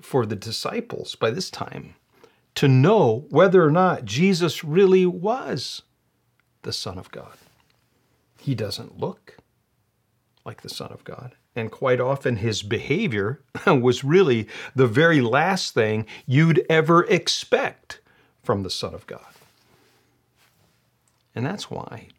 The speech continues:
his identity as the Son of God is something that we have to accept by faith.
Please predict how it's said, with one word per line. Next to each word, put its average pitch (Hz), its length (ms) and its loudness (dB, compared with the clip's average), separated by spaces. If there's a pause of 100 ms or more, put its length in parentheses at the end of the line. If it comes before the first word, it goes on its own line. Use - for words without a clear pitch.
(320)
his 180 240 -4
identity 110 720 -4 (1000)
as 135 280 -8
the - 100 -12
Son - 240 -12
of 113 120 -18
God - 240 -14
is 101 100 -14
something 123 480 -10
that 123 160 -12
we 131 140 -10
have 135 260 -14
to 147 80 -10
accept - 500 -14 (960)
by 127 160 -12
faith. - 540 -18